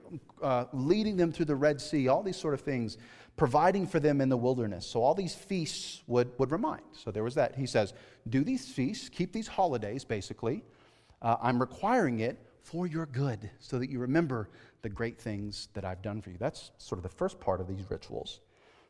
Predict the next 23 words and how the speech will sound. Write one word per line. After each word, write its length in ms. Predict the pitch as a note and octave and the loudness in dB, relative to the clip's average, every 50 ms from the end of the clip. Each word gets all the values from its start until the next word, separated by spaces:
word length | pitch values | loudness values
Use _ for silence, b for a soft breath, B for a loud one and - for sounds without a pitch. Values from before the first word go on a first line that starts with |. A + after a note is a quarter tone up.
| b - | b -6
But 80 | - | -6
then 80 | B2 C3+ | -4 -4
there's 160 | F3+ F#3 E3 | -4 -4 -2
also 240 | F#3 F3 F3+ - F#3+ | -2 -2 -4 -4 -8
the 80 | F3 E3+ | -8 -8
sacrificial 640 | - - F#3 F3 - F#3 E3 - G#3+ - - - | -6 -6 -6 -6 -6 -10 -8 -8 -8 -8 -8 -8
rituals, 420 | B2 G#2+ G2 - - - D#2 - - | -8 -8 -8 -10 -12 -18 -18 -18 -12
right? 320 | - G#2 C3 G#3+ B3 - - - _ _ _ _ _ _ _ _ _ _ _ _ _ _ _ _ _ _ - | -6 -6 -4 -6 -6 -10 -16 -20 _ _ _ _ _ _ _ _ _ _ _ _ _ _ _ _ _ _ -6
And 100 | - A#2+ | -4 -2
there's 160 | B2+ C3 B2 | -2 -2 -4
two 180 | - - A3+ G#3+ | -6 -6 -6 -4
kinds 280 | - - C#3+ C3 B2+ A#2+ | -4 -2 -2 -2 -2 -2
of 100 | A#2+ - | -4 -4
sacrifices. 920 | - - C4 C4+ - - G#2+ - F2 D2 D#2 - - - - - - - _ _ _ _ _ _ _ _ _ _ _ _ _ _ _ _ _ _ _ - - - | 0 0 0 0 0 -2 -4 -4 -6 -8 -8 -10 -14 -16 -16 -16 -18 -18 _ _ _ _ _ _ _ _ _ _ _ _ _ _ _ _ _ _ _ -20 -20 -12
One 260 | - A#2 A#2 C3+ D#3+ | -2 2 4 4 6
of 80 | G3 G3 | 4 2
the 80 | F3 D3+ | 0 0
sacrifices 760 | - - D#3 A2+ A2+ - A#2 - A#2+ A2 A#2 - - E3 | 2 4 2 2 2 -2 -2 0 2 0 0 0 -4 -6
is 60 | D#3+ E3 | -6 -6
a 60 | E3 | -4
sacrifice 480 | - - F3+ F#3 - - G#3 G#3 G3+ | 0 0 0 0 0 -4 -6 -4 -4
of 80 | - F#3+ | -6 -8
thanks. 460 | - - B3 C4 - - - - - | -6 -6 -6 -6 -6 -10 -14 -16 -18